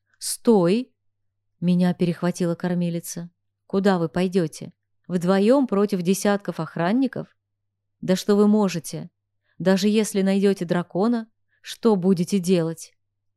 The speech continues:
Я загадочно улыбнулась. «Есть у меня одна задумка,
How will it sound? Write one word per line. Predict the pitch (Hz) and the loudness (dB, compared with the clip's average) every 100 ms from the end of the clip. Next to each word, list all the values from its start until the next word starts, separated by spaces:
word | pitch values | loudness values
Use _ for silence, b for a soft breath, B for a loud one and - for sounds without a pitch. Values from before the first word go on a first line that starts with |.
| _ _ - | _ _ -8
Я | 160 170 202 | -2 0 0
загадочно | 240 208 160 156 190 - 214 214 - - | -2 -2 -4 -6 -6 -6 -6 -8 -10 -10
улыбнулась. | 175 202 214 220 175 180 208 - _ _ _ _ _ | -2 -2 0 0 -2 -6 -10 -18 _ _ _ _ _
«Есть | - 208 247 208 - | -2 4 4 4 2
у | |
меня | 190 190 185 | 4 4 4
одна | 180 180 175 | 2 0 0
задумка, | 185 170 175 170 - 170 | 0 0 0 -2 -4 -10